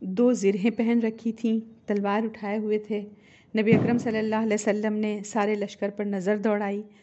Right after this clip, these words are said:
सबको रोका, कुछ हिदायत दी, जंग की तरगीब देते हुए ताकीद की कि जब दुश्मन से टकराना तो पूरे अज़्म और मजबूती के साथ टकराना।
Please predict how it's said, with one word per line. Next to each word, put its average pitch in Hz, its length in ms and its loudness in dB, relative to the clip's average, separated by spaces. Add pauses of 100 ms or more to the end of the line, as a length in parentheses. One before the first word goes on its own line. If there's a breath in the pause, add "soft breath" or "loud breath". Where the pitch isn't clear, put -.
सबको 214 360 -2
रोका, 208 420 -2
कुछ 202 340 -6
हिदायत 190 500 0
दी, 202 280 -2 (380 loud breath)
जंग 233 260 6
की 233 140 -6
तरगीब 214 440 0
देते 214 300 2
हुए 208 180 0
ताकीद 208 540 -2
की 220 160 0
कि 226 320 0 (260 loud breath)
जब 175 400 0
दुश्मन 262 380 4
से 269 120 2
टकराना 190 520 -2
तो 214 160 -2
पूरे 220 280 4
अज़्म 220 360 0
और 208 80 -6
मजबूती 196 480 -8
के 190 120 -6
साथ 180 240 -6 (120)
टकराना। 180 440 -8